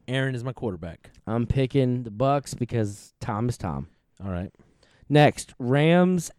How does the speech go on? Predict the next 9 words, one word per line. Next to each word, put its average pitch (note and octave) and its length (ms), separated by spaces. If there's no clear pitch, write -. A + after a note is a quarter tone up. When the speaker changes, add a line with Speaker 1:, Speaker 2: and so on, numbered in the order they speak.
Speaker 2:
at D#3+ 320
forty-niners. C#3 1120
Speaker 1:
Uh, A#2+ 220
it's - 140
forty-niners. A2 1080
Speaker 2:
Four C#3 360
and C3+ 160
one C#3 460
versus B2 840